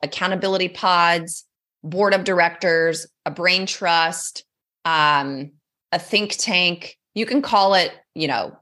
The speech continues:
any, any number of things you can call this group. And you would actually assign one of your clients who's in the pod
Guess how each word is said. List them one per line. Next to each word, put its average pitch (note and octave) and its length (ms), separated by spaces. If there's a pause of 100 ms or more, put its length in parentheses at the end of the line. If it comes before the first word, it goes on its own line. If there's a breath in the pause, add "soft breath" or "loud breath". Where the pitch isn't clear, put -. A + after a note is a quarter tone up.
(120)
any, B3 400
any B3 200
number G#3+ 260
of E3 140
things C#3 400
you F#3 160
can E3+ 240
call C#3+ 600
this D3 260
group. - 380 (760 soft breath)
And A3+ 440 (200)
you A3 240
would A3+ 100
actually B3+ 420
assign F#3+ 960 (320)
one F#3 260
of A#3+ 140
your F3 100
clients F#3+ 960
who's F#3 360
in C4 220
the A#3+ 60
pod D3 640